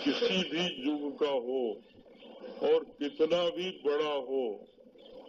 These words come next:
उसको दूर करने में भगवान की कथा समर्थ है। ये भगवान की कथा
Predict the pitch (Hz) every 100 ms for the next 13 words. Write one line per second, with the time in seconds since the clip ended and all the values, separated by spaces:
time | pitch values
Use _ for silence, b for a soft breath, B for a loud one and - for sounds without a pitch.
0 | - - 143 143 139 147 139 123 131 143
1 | 139 - 131 127 131 139 147 156 156 -
2 | - - - - - - 226 120 165 120
3 | 123 131 127 - 120 117 - 117 - 143
4 | 151 147 - - - - - - - -
5 | 135 143 156 - - 107 104 95 - -
6 | - - - - - - - - - -
7 | - 240 508 - - - - - - -
8 | - - - - - - 123 131 131 123
9 | - - - - 120 123 123 131 139 143
10 | 123 127 - 123 135 147 151 143